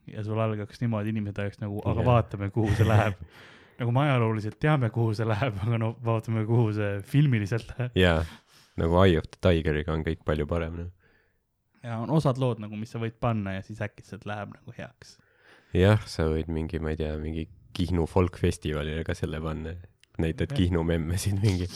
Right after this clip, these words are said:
Speaker 2: lööd spilli mängima, sa ikka
Speaker 1: <laughs>
Speaker 2: millegipärast veri pumpab ja
Speaker 1: <laughs>
Speaker 2: adrenaliin on üleval.
Speaker 1: Jah.
Speaker 2: Tahaks kakelda veits praegu.
Speaker 1: <laughs> Aga sa, sa paned Queen'i peale, We Will Rock You ja äkki
Speaker 2: Jah.
Speaker 1: sealt on nagu, sul tuleb see mõnus siuke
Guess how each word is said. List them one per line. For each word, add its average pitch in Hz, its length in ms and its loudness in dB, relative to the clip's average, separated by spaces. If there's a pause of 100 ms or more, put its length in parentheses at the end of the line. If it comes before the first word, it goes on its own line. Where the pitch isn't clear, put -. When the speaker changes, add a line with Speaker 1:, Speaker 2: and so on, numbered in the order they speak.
(320)
Speaker 2:
lööd 98 200 6
spilli 85 380 2
mängima, 85 480 -2
sa 127 140 2
ikka 127 320 2
Speaker 1:
<laughs> - 20 6
Speaker 2:
millegipärast 87 720 4
veri 92 240 4
pumpab 101 480 8
ja - 220 6
Speaker 1:
<laughs> 95 60 6
Speaker 2:
adrenaliin 101 580 6
on 90 100 2
üleval. 87 320 2
Speaker 1:
Jah. - 140 -6 (220)
Speaker 2:
Tahaks - 300 0
kakelda 95 640 6
veits 87 320 0
praegu. 87 260 2 (140)
Speaker 1:
<laughs> 151 300 -4 (500)
Aga 151 120 -6
sa, 151 80 -4 (140)
sa 143 140 -2
paned 139 240 -2
Queen'i 139 420 -2
peale, 113 380 -2
We 123 160 -4
Will 113 180 -2
Rock 120 340 -6
You 98 120 -8
ja 101 120 -6
äkki 101 120 0
Speaker 2:
Jah. 85 160 -2
Speaker 1:
sealt 101 240 -12
on 107 160 -10
nagu, 107 260 -10 (320)
sul 120 180 -12
tuleb 117 240 -2
see 117 140 -4
mõnus 117 300 0
siuke 110 220 -8